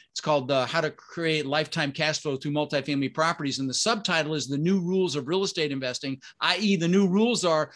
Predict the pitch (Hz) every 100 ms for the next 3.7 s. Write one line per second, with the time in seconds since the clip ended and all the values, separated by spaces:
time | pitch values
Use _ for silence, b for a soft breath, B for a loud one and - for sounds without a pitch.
0 | B 214 220 220 220 196 175 196 190 185
1 | 160 185 180 180 - 165 113 - _ 165
2 | 156 202 196 196 190 170 143 147 151 180
3 | 180 B B B 165 160 151